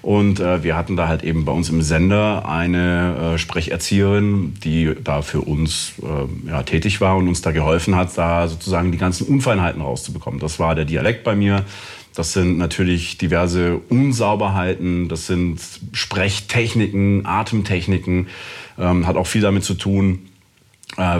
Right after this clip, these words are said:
wie kann man fokussiert sprechen. Also meine Lieblingsübung aus der Sprecherziehung war immer, wenn wir eine Gruppenstunde hatten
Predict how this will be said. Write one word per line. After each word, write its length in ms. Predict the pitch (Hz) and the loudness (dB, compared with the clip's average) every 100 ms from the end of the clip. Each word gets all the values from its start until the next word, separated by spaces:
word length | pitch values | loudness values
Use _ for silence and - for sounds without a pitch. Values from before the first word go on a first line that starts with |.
| 73 | -2
wie 320 | 69 82 98 | -2 0 0
kann 220 | 92 92 | 2 2
man 320 | 90 87 - - | 2 0 -2 -4
fokussiert 600 | 110 98 101 - 147 131 | -4 0 0 2 0 0
sprechen. 520 | - - 67 80 71 | -2 -6 -6 -6 -4
Also 220 | 76 87 | 0 0
meine 240 | 87 92 | 2 4
Lieblingsübung 720 | 95 147 117 98 - 98 101 82 | 4 4 2 0 0 2 2 2
aus 140 | 80 | 0
der 80 | 85 | -4
Sprecherziehung 680 | 80 98 117 101 - 101 92 | -2 0 0 0 0 2 2
war 160 | 92 | 2
immer, 180 | 92 92 | 2 2
wenn 140 | 85 80 | 2 2
wir 60 | |
eine 140 | 76 80 | 0 0
Gruppenstunde 640 | 117 131 156 147 139 127 | 2 2 0 0 0 0
hatten 340 | 120 135 151 | 0 -2 -4